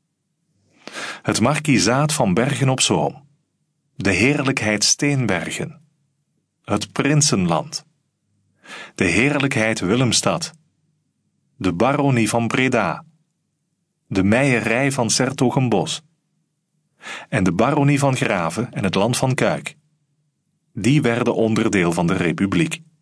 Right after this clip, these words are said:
En als men dat alles op de kaart vastlegde, was het resultaat een kronkelige grens die eruit zag als een kameel met drie bulten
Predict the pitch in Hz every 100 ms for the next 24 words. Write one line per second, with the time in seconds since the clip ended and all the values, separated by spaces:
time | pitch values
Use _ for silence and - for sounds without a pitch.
0 | _ _ _ _ _ _ _ _ - -
1 | - - - 95 98 113 - 123 104 95
2 | 113 113 110 110 92 85 123 135 143 -
3 | 107 - 95 82 73 95 98 98 98 101
4 | 92 85 104 139 139 - - - - -
5 | 98 95 - 110 156 156 143 139 135 113
6 | 95 104 - _ - 98 87 - 107 135
7 | - 139 139 - 113 92 90 87 95 123
8 | 131 98 82 104 98 135 117 95 78 78